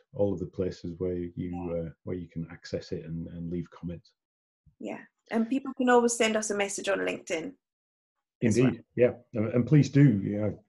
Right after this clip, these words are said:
Speaker 1: do that, um, because it helps to us to provide more relevant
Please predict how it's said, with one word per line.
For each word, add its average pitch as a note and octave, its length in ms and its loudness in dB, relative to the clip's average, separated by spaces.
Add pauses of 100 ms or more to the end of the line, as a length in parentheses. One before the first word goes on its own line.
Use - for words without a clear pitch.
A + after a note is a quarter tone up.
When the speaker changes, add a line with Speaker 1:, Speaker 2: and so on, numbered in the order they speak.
(360)
Speaker 1:
do A#2 160 0
that, F2 240 -6 (160)
um, F#2 440 0
because F#2 280 -2
it F#2+ 100 -4
helps G2 300 -2
to F#2+ 440 -4 (400)
us G2+ 120 -2
to G2+ 440 2 (460)
provide G#2+ 500 2
more A2+ 160 4
relevant A2+ 480 4